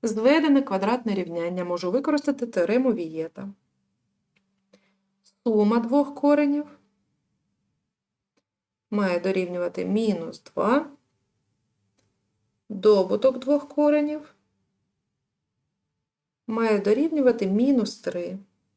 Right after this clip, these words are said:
одночасно. Які це мають бути числа?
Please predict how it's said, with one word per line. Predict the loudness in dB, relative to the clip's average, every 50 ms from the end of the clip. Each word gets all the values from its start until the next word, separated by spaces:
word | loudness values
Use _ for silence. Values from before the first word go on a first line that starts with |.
| _ _ _ _ _ _ -6
одночасно. | -6 -4 -4 -6 -8 -8 -8 -10 -10 -12 -12 -14 -16 -18 -20 -20 _ _ -20 -20 -20 -20 -20 -20 -12 _
Які | 0 2 2 2 4 4 4 4 2
це | 2 0 0 2 4 4 4
мають | 4 2 2 2 2 2 2 0 -2
бути | -2 -4 -2 -2 -2 -4
числа? | -4 -6 -8 -8 -8 -8 -10 -10 -10 -10 -10 -10